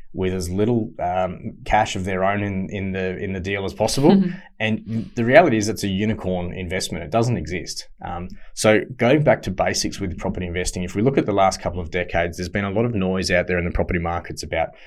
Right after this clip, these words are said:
Speaker 1: various schemes that are out there and various things that people can invest in. And a lot of companies have opened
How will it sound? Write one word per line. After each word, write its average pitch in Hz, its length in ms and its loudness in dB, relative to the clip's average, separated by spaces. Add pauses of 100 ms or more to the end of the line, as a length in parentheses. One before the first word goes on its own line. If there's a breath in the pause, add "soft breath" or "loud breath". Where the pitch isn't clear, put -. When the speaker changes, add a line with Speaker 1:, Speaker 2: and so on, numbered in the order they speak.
(300 soft breath)
Speaker 1:
various 107 480 4
schemes 98 460 -2
that 98 100 -4
are 95 140 -2
out 95 220 2
there 95 300 0
and 85 120 -6
various 98 340 -2
things 92 240 -4
that - 140 -6
people 92 260 -4
can 90 160 -8
invest 87 420 -2
in. 92 200 -2
And 80 240 -6 (320 loud breath)
a 95 80 -4
lot 113 160 4
of 113 80 -2
companies 98 420 0
have 90 140 -2
opened 104 480 2